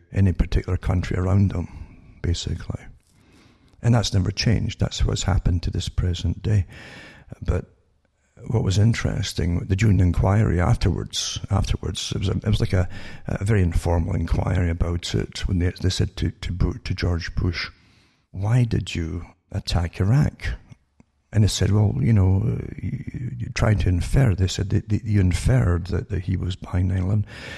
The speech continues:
And George Bush quite honestly said,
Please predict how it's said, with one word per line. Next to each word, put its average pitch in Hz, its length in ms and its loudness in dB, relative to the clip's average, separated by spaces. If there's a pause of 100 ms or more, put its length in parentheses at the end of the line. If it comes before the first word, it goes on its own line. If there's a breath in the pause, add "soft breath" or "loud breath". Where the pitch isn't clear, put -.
(120)
And 117 180 4
George 131 300 2
Bush 120 200 0
quite - 420 -2
honestly 101 520 2
said, - 440 -4